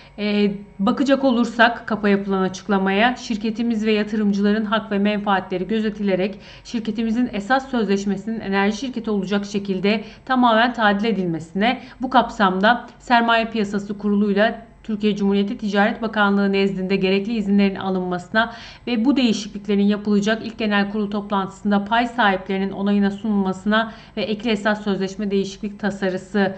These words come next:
Sermaye Piyasası Kurulu'na başvuru işlemlerinin başlatılmasına karar verilmiştir." şeklinde, e, ez cümle başında da bahsettiğimiz gibi Tetemat Gıda bir gıda şirketi ancak enerji şirketine dönüşümü konusunda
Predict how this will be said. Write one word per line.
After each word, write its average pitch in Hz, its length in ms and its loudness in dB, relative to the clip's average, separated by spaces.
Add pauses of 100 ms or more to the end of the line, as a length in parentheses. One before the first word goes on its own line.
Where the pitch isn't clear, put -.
(180)
Sermaye 196 440 4
Piyasası - 460 -6
Kurulu'na 196 360 -2
başvuru 190 340 -2
işlemlerinin 190 600 -4
başlatılmasına 185 680 -6
karar 202 320 2
verilmiştir." 185 580 -4 (340)
şeklinde, 214 720 0 (380)
e, 180 80 -2
ez 226 420 2
cümle 202 460 0
başında 202 380 0
da 214 100 2
bahsettiğimiz 196 800 0
gibi 185 340 0 (200)
Tetemat 208 560 0
Gıda 185 440 4 (120)
bir 202 300 0
gıda 196 280 6
şirketi 185 580 -4
ancak 208 340 -2
enerji 202 340 0
şirketine 208 540 -6 (240)
dönüşümü 214 420 0
konusunda 196 720 0